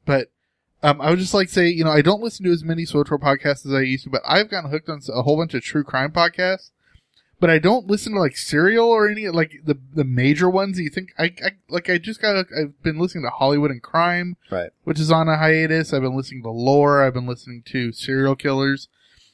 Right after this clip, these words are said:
Speaker 1: And now there's a one that I just started listening to that started last year, and it's called Unsolved,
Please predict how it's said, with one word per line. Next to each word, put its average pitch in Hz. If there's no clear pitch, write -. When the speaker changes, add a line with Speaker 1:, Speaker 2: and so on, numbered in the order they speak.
Speaker 1:
And 151
now 165
there's 165
a 147
one 151
that 147
I 139
just 147
started 160
listening 151
to 143
that 135
started 147
last 127
year, 208
and 139
it's 135
called 139
Unsolved, 156